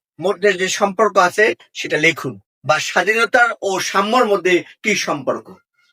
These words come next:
নাম্বার তিন, খেলাফত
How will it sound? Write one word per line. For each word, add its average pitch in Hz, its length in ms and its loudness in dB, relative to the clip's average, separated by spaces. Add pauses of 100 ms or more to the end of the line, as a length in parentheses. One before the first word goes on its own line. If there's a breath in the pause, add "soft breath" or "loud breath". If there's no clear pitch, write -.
(480)
নাম্বার 117 340 -6
তিন, 233 360 4 (760 soft breath)
খেলাফত 185 840 4